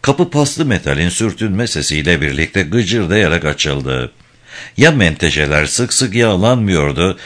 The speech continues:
ya da hücre rutubetli bir yerde, belki de yer altındaydı. Yatağa iki kişinin yaklaşmakta olduğunu duydu ve tek bir kasını bile oynatmadan bekledi.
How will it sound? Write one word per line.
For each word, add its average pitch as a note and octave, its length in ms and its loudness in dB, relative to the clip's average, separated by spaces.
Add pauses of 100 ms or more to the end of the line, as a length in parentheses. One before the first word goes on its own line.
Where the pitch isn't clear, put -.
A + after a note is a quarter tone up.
(160)
ya C3 180 4
da D#3+ 60 2
hücre C3 380 2
rutubetli A#2 680 0
bir E2 160 0
yerde, C#2+ 480 0
belki G#2 340 0
de F2+ 60 2
yer E2 220 4
altındaydı. C#2+ 920 -2 (680)
Yatağa D3 420 4
iki C#3 220 0
kişinin B2 360 -2
yaklaşmakta G#2+ 800 0
olduğunu E2+ 420 0
duydu D#2 300 -2
ve E2 120 2
tek D3 340 0
bir A#2 180 0
kasını A2 400 -2
bile G2+ 160 0
oynatmadan D#2 840 0
bekledi. C2+ 640 -4